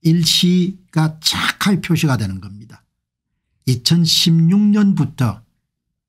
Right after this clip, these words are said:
이천이십이 년도 구월까지 구속될 때까지 모든 휴대전화 통화 내역이 자동 녹음 기능으로 다 녹음이 된 겁니다. 너무 방대한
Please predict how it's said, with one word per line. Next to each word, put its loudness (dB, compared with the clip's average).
이천이십이 0
년도 0
구월까지 -2
구속될 -2
때까지 -4
모든 2
휴대전화 0
통화 -2
내역이 0
자동 2
녹음 2
기능으로 -2
다 -4
녹음이 0
된 -14
겁니다. -20
너무 2
방대한 0